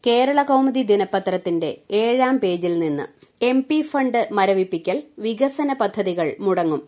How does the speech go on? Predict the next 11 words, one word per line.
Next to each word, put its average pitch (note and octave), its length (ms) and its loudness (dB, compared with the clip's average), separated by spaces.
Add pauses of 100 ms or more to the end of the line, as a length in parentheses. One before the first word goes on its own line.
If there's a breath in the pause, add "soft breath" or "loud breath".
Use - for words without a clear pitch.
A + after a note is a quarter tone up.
(160)
തിരുവനന്തപുരം. F#3+ 760 0 (320)
കോവിഡ് A#3+ 400 4 (100)
പ്രതിരോധ B3+ 540 4 (260)
ഫണ്ടിനായി G#3 760 0
രണ്ടു G#3+ 300 2
വർഷത്തേക്ക് G#3 640 0 (140)
എം G#3+ 180 2
പി C#4 200 -2
ഫണ്ട് G#3+ 360 -2 (100)
മരവിപ്പിക്കാനുള്ള G3+ 800 -2
തീരുമാനം E3+ 560 0